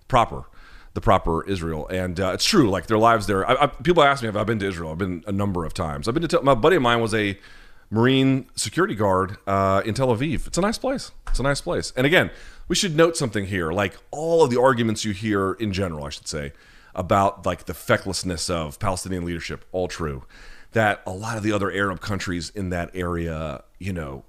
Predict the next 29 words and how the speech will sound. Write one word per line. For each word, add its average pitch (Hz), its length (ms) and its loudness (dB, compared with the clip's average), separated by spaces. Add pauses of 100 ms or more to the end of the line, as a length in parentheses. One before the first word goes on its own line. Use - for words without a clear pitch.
that 87 260 -8
they 98 100 -2
use 95 340 -4
the 90 60 -6
Palestinians 85 640 -6
as 76 120 -12
a, 71 200 -14 (280)
a 87 220 -8
way 95 180 -4
to 92 100 -6
just, 87 240 -10 (160)
to 101 100 -4
make 87 260 -8
themselves 87 680 -4 (420)
look 113 260 0
good 101 380 2
and 87 460 -4
dec-, - 340 -8
you 104 100 -4
know, 90 60 -6
denouncing 101 500 -4
Israel 85 460 -4
without 95 320 -2
really 92 180 -6
doing 98 260 -4
anything 90 320 -6
meaningful 92 440 -6
for 87 120 -6
Palestinians. 78 460 -6